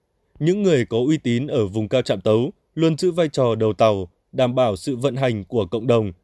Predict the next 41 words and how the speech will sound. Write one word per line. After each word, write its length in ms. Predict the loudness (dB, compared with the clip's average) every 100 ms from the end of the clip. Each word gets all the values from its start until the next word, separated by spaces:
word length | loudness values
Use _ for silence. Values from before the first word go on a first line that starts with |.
| -2
thông 180 | -2 0
qua 280 | 0 0
các 180 | 0 -6 -4
công 160 | -4
việc 240 | 2 2 0 _ _ _ -2
như 200 | 0 2
duy 160 | 0
trì 300 | -2 0 0
khối 260 | -2 -4 0
đại 160 | 0
đoàn 180 | 0 -2
kết, 220 | 0 -2 -2 _ _
ổn 180 | -2 2
định 240 | 2 2
trật 200 | -4 -4
tự 80 | -2
an 200 | -2 -2
toàn 160 | -2 -4
xã 120 | -2
hội, 280 | 0 0 0 _ _ _
thúc 160 | -8
đẩy 280 | 0 0 0
phát 200 | -4 -6
triển 160 | -4 -4
sản 160 | -4
xuất, 240 | -4 -4 -4 _ _ -10
giải 180 | -4 -2
quyết 300 | 2 0 0
mối 160 | -2
quan 200 | -2 -2
hệ 200 | 0 -2 -2
với 320 | -4 -2 -2 -2
các 140 | -4
cộng 160 | -4 -2
đồng 160 | -2 0
khác 260 | 0 0 _ _
và 140 | -2 0
với 260 | 2 0
các 220 | 0 -2 -2
cơ 120 | -2
quan 340 | 2 2 2